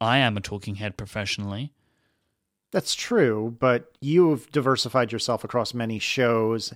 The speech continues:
Speaker 2: You take more ownership and more willing, and you do so more willingly about sales and stuff like that. Um, I don't know. I feel like I'm sounding very defeatist and already throwing in the towel. I don't mean to. It's just,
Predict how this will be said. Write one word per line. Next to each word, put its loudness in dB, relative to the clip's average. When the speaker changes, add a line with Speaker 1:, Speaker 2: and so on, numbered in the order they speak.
Speaker 2:
You -2
take 4
more 2
ownership 0
and 0
more 0
willing, 4
and 4
you 2
do 4
so 2
more 2
willingly 6
about -2
sales 4
and -6
stuff -2
like -8
that. 4
Um, 2
I 6
don't 8
know. 10
I 6
feel 4
like 4
I'm 0
sounding 2
very 2
defeatist -2
and -2
already 0
throwing -2
in -6
the -8
towel. 2
I 2
don't 6
mean 4
to. 0
It's -2
just, 4